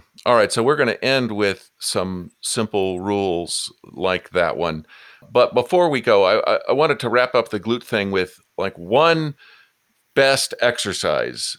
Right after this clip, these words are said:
that people could do. And if it, if it was me, I would say it would be a split squat. But what do you think would be the one thing that people could do where they could just really concentrate on using their glutes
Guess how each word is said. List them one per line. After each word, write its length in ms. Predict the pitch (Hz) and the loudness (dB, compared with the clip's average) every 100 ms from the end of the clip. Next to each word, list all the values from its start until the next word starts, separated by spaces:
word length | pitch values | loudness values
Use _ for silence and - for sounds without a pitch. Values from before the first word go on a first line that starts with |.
| _ | _
that 200 | 110 101 | -6 -4
people 280 | 113 107 101 | -4 -4 -4
could 180 | - 87 | -4 -6
do. 320 | 92 69 - - | -6 -6 -6 -4
And 140 | 101 | -4
if 100 | 101 | 0
it, 100 | 135 - - | -2 -2 -2
if 100 | 135 | 0
it 120 | 147 | 0
was 120 | 131 135 | 0 2
me, 220 | 220 147 | 4 6
I 120 | 117 | 4
would 160 | 123 113 | 4 2
say 300 | 120 110 107 | 2 2 2
it 60 | 123 | 0
would 140 | 120 | 0
be 180 | 110 107 | 2 2
a 100 | 95 | 2
split 300 | 90 - 127 | 0 0 -2
squat. 280 | - 92 65 - - - _ | 0 -2 -2 -6 -20 -20 _
But 200 | 135 113 - | 2 2 2
what 200 | 147 202 | 2 2
do 80 | 165 | 2
you 200 | 147 147 | 0 0
think 260 | - 90 65 | -2 -6 -6
would 140 | 104 101 | -8 -4
be 120 | 110 | -2
the 120 | 98 | -2
one 480 | 90 104 160 196 180 | -2 0 0 0 -4
thing 500 | - 120 98 98 95 | -4 0 0 -2 -4
that 180 | 90 - | -6 -6
people 300 | 147 156 147 | -8 -8 -8
could 260 | 135 107 | -8 -6
do 440 | 113 104 101 98 90 _ _ _ | -2 -2 -2 -6 -10 _ _ _
where 160 | - 127 | 0 4
they 160 | 127 135 | 4 2
could 180 | 131 | 0
just 220 | 120 131 127 | 0 0 -2
really 600 | 143 175 180 175 165 156 | -6 0 2 4 2 -2
concentrate 1000 | - - 139 - 123 117 117 101 98 - - | -6 -4 -2 -2 -4 -2 0 0 -2 -6 -6
on 200 | 98 92 | -4 -2
using 500 | 104 117 117 117 104 | 0 2 0 -2 0
their 220 | 98 80 | -2 -2
glutes 640 | 95 95 82 - - | -4 -4 -4 -6 -8